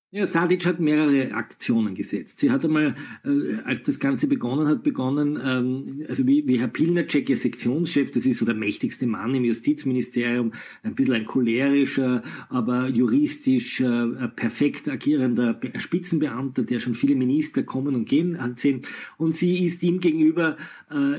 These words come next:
loyal und er ist ihr gegenüber interessanterweise loyal, obwohl er kein, sicherlich kein Grüner und kein Linker ist. Äh, und sie hält ihn. Sie hätte ihn eigentlich sehr schnell absetzen können.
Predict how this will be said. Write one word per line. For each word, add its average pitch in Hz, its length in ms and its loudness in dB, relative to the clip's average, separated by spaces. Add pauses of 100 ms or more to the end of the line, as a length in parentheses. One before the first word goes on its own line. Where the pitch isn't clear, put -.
loyal 135 720 2
und 139 260 -2
er 147 300 0
ist 156 240 0
ihr 170 240 2
gegenüber 123 480 2
interessanterweise 113 840 -4
loyal, 101 480 -6
obwohl 131 260 2
er 127 80 0
kein, 139 540 -4
sicherlich 127 400 2
kein 127 180 -2
Grüner 127 400 0
und 110 140 -2
kein 120 160 -2
Linker 101 420 -4
ist. - 160 -16 (400)
Äh, 156 60 -8
und 156 400 0
sie 190 160 4
hält 117 400 0
ihn. 101 140 0
Sie 147 140 0
hätte 135 200 2
ihn 147 80 2
eigentlich 135 320 0
sehr 139 140 2
schnell 139 200 -2
absetzen 139 520 -2
können. 135 360 2